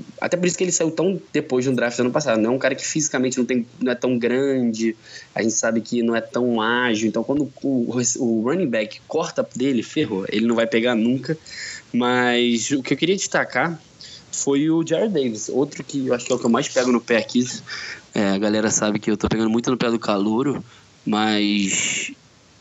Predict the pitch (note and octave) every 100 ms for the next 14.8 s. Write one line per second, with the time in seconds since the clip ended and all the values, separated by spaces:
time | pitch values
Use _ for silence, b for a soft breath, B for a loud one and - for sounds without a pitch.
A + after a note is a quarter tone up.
0 | - - B2 C#3+ E3+ - E3 E3 G3 D#3
1 | F#3+ - B2 A2 G2+ G#2 G#2+ C3 G2+ A2
2 | F#2+ A#2 G2 - C3 D3+ F3+ B B B
3 | B - G#2+ A2+ A2+ A#2 B2 - A#2+ B2
4 | B2 B2+ C#3 A#2 D3 D#3+ C#3+ C3 A#2+ G#2+
5 | G#2 A2+ A2+ G#2+ - G#2+ G2+ - G#2 G2
6 | F2+ - - - - _ - - G#2 F#2+
7 | F#2+ G#2+ G#2 G#2 G#2 G2+ G2+ G#2+ - -
8 | - A#2 G#2+ G#2+ A2+ - G#2 G#2+ B2+ A#2+
9 | A#2+ G#2 G#2+ G2+ F#2+ G2 F#2+ G2+ F#2+ G2+
10 | G2 F#2 - - - G#2+ A2 - F#2+ G2+
11 | - - B B B B B - G#2+ A2
12 | A2+ B2+ B2 C3 C3 C#3+ E3 F3 D3 B2+
13 | G#2+ G#2 G#2+ A#2 B2 B2+ C3+ C3 B2+ C3
14 | D3 B2+ A2+ A2+ G#2+ - -